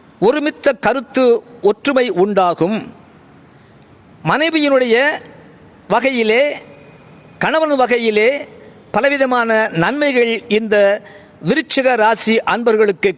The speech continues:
கிடைக்கும். இவர்கள் நண்பர்களது மூலமாக பலவிதமான நன்மைகள் கிடைக்கும். நண்பர்களை புதிதாக தன்னுடைய தொழிலிலே சேர்த்து பலவிதமான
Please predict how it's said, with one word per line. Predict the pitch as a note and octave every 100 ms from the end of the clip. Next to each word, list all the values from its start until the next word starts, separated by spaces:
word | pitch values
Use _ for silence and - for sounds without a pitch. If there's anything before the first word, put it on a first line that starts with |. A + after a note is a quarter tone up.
| E3+
கிடைக்கும். | F#3 E3+ - F3 G#3+ G2+ - _ - - - - - - - _ _ -
இவர்கள் | C#4 D4+ D4+ B3+ B3+ - - - - - _ D#3+
நண்பர்களது | G#3 E4 E4+ D4+ D4 C4
மூலமாக | B3+ B3 A3 G3+ G3+ F#3+ F#3+ - - - - -
பலவிதமான | A3 C4 A3+ G#3 A#3 D4 A3+ G3 F#3+ F#3+ - - - E3
நன்மைகள் | G#3 D4 D4 B3 G#3+
கிடைக்கும். | G#3 G#3 - E3+ B3+ A3 - - - - _ - - - - _ -
நண்பர்களை | A#3 E4 D#4+ D4 C4 A3+
புதிதாக | C4 C#4+ B3+ A#3 B3 A3+ A3+ - - - - - - -
தன்னுடைய | A3+ B3 A#3 A3 -
தொழிலிலே | G#3+ C4+ C#4 B3 A#3 F#3+ - - - - - -
சேர்த்து | A#3 G3 - D4 G3+ B2+ - - - - -
பலவிதமான | B3+ C4+ B3+ A#3+ A3+